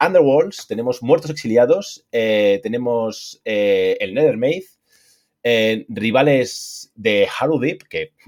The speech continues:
a ver, eh, a saber qué son, y bueno, sí que sé lo que son realmente, son como unos señores con unas capas muy bellas, como una especie además de, también unos rátidos, que son como Skavens,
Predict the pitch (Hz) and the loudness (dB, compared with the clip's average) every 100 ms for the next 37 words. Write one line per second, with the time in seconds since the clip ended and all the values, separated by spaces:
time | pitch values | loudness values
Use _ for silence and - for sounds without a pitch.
0 | - _ 87 95 95 - 98 87 87 92 | -20 _ -8 -6 -6 -2 -2 -2 -4 -6
1 | 104 113 151 - 131 139 131 117 110 101 | -4 -2 -2 0 4 6 6 4 2 2
2 | 95 - - - - - - 190 170 - | 2 0 0 -8 -20 -12 -8 -4 -4 -4
3 | 80 76 82 80 78 - 113 156 123 120 | -8 -6 -8 -8 -14 -14 -8 -6 -4 -6
4 | 120 - 82 92 113 - 101 90 - 107 | -8 -12 -10 -8 -8 -8 -10 -10 -6 -4
5 | 107 95 92 101 117 117 - 135 190 208 | -4 -6 -6 -4 0 -2 -2 -8 -6 -2
6 | 165 123 120 98 95 - 98 104 151 151 | -2 -2 -6 -6 -4 -6 -8 -6 -8 -6
7 | 143 - 107 113 156 208 277 101 113 113 | -6 -4 -4 -4 -4 -6 -10 -14 -10 -6
8 | 123 - 98 107 262 277 - | -6 -6 -6 -4 -6 -10 -20